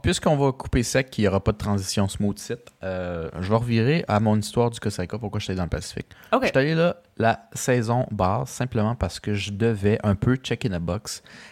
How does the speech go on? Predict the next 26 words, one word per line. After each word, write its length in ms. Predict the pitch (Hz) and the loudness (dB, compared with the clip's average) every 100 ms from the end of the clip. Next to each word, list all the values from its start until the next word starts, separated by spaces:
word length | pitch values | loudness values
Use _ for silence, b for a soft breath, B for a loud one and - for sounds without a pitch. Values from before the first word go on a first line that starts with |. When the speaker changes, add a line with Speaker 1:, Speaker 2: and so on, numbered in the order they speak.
| B | B
Speaker 1:
aller 320 | - 101 107 98 | 2 4 4 2
voir 640 | 95 95 98 110 110 127 - | -2 -2 0 0 -2 -4 0
un 300 | 101 101 98 104 | 4 4 2 0
ami 420 | 101 101 104 107 113 | 2 4 4 2 -2
qui 180 | - 95 | -8 -8
vit, 560 | 92 92 92 90 87 _ - | -4 -2 0 -2 -6 _ -6
euh, 300 | 82 80 80 | -4 -2 -2
là-bas 260 | 82 - - | -4 -2 -2
et 80 | 92 | -2
travaille 340 | - 87 87 | -4 -2 -2
là-bas. 240 | - - - _ B B B B B - | -4 -8 -10 _ B B B B B 0
Un 200 | 160 190 | 2 4
ami 400 | 180 180 208 226 | 2 4 2 2
étant 420 | 123 - 147 156 - | -2 0 0 0 0
un, 240 | 117 107 104 | -2 -2 -2
un, 260 | 107 101 98 - | -2 -2 -4 -4
un, 640 | 98 92 90 87 87 85 - b b b b _ 120 | -4 -4 -4 -4 -6 -8 -12 b b b b _ -2
un 120 | 107 | -2
titre 580 | - 139 - - 113 - | 0 -2 -2 0 2 2
honorifique 580 | 107 110 101 - 151 - | 4 2 0 -2 -4 -4
ici, 300 | - 147 208 - b b b b - | -4 -2 -2 -8 b b b b -4
où, 320 | 113 113 101 | 0 0 2
euh, 920 | 98 92 90 87 85 85 80 82 85 | 2 2 2 2 2 0 -2 -2 -4
<laughs> 1000 | 117 123 - - - - - - - - | -4 -4 -4 -8 -12 -16 -18 -16 -16 -12
c'était 520 | - - 107 - 135 | -2 0 2 2 2
comme 1000 | 135 - 131 123 127 127 127 131 127 127 | 0 -2 0 0 -2 -4 -4 -4 -4 -6